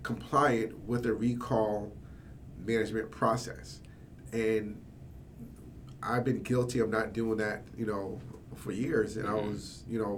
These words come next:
Speaker 1: wondering why the industry never pushed for, um, compliance or quality assurance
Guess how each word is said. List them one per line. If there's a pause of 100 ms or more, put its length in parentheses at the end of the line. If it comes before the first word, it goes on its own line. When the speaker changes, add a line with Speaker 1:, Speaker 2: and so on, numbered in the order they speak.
Speaker 1:
wondering
why (640)
the
industry
never
pushed (120)
for, (520)
um,
compliance
or
quality
assurance